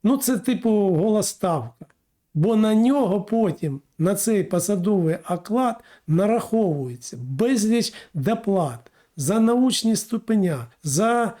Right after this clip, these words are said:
секретність, а також величезні премії. Тому не дивуйтесь, коли чуєте, що якийсь суддя отримує там шістсот тисяч гривень.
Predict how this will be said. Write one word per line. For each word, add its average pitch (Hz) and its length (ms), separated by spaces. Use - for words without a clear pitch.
секретність, 196 1120
а 226 180
також 226 840
величезні 214 920
премії. 160 560
Тому 240 260
не 226 140
дивуйтесь, 220 640
коли 185 320
чуєте, 220 520
що 190 300
якийсь 185 400
суддя 202 520
отримує 185 520
там 156 200
шістсот 196 500
тисяч 170 400
гривень. 135 360